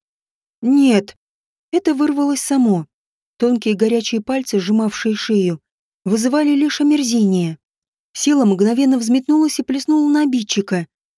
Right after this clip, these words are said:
Тот взвыл и разжал пальцы, руками закрывая лицо.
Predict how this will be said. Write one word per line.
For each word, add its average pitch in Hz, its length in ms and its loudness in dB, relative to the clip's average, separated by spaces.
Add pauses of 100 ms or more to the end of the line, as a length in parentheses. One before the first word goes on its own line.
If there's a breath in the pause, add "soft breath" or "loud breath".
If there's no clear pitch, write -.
(120)
Тот 226 220 0
взвыл 214 400 0
и 269 40 0
разжал 269 360 -2
пальцы, 202 540 -2 (340)
руками 247 380 0
закрывая 240 440 -2
лицо. 220 500 -2